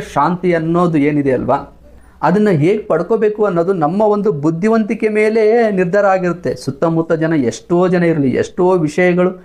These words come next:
ಇರಲಿ, ಅವುಗಳನ್ನ ಹೇಗೆ ನಾವು ಸ್ವೀಕರಿಸ್ಬೇಕು ಅನ್ನೋದು ನಮಗೆ ಗೊತ್ತಿರಬೇಕು. ಆಗಿದ್ದಾಗ ಮಾತ್ರ ನಾವು ಆಂತರಿಕ ಶಾಂತಿಯನ್ನ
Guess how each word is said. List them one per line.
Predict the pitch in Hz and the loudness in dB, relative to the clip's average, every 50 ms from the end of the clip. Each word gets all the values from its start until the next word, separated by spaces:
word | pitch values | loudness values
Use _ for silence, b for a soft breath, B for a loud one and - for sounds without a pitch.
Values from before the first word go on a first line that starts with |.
| - - | -8 -2
ಇರಲಿ, | 170 175 175 151 120 104 - - - B B B B B B B | -2 0 0 0 0 -2 -6 -10 -18 B B B B B B B
ಅವುಗಳನ್ನ | B 135 175 196 208 202 202 202 196 185 | B 0 0 2 2 2 2 2 2 0
ಹೇಗೆ | 143 147 165 196 214 214 208 214 | 2 2 2 2 2 0 0 -2
ನಾವು | 208 202 202 202 | 0 0 -2 -2
ಸ್ವೀಕರಿಸ್ಬೇಕು | 185 - - 160 175 190 185 - 190 180 180 180 165 160 160 156 - 160 165 165 139 117 - - - _ _ - | -4 -6 -4 -4 -4 -2 -2 -2 -2 -2 -2 -2 -2 -2 -2 -2 0 0 0 0 0 -2 -6 -10 -18 _ _ -2
ಅನ್ನೋದು | - 160 170 185 208 208 208 196 | 0 2 2 2 2 2 2 0
ನಮಗೆ | 185 175 170 170 185 | 0 0 0 0 0
ಗೊತ್ತಿರಬೇಕು. | 147 151 147 - 151 135 135 127 - - - - - - | -2 -2 -4 -4 -4 -4 -4 -4 -6 -10 -14 -10 -4 -2
ಆಗಿದ್ದಾಗ | 135 165 175 185 180 160 165 156 147 | 0 0 0 0 0 0 0 0 0
ಮಾತ್ರ | 147 143 143 143 156 147 185 170 | 0 0 0 -2 -2 -2 -4 -4
ನಾವು | 156 143 131 139 180 226 233 B B B B B B | -2 -2 -2 0 -2 -2 -4 B B B B B B
ಆಂತರಿಕ | 117 123 160 175 - 160 151 139 - - | -4 -2 -2 0 0 -2 -4 -4 -4 -4
ಶಾಂತಿಯನ್ನ | 123 - - - 120 131 139 139 - 127 117 117 127 | -6 -6 -4 -2 -2 -2 -2 -2 -2 -2 0 0 0